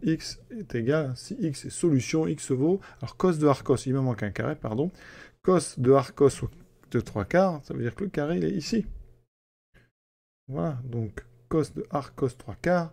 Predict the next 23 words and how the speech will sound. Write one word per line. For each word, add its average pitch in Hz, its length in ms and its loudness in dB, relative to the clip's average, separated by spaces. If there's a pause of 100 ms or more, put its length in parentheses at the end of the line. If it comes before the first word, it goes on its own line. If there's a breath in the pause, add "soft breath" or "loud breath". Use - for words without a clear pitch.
(140)
ça - 160 -10
fait - 160 -4
trois 185 200 0
quarts. 170 300 0
Donc 104 260 -10
là, 123 140 0
j'ai 113 160 -2
deux 135 220 0
fois 131 280 -2
trois 117 300 -6
quarts 110 420 -4
au 104 80 -6 (120)
carré 107 320 -6
moins 104 420 -4
un 165 160 0 (840 soft breath)
Donc 135 420 2
x, - 400 0 (140)
alors 113 180 -8
ça 123 140 -6
fait 117 200 -2
deux 123 280 2
fois 147 340 2
neuf 131 460 2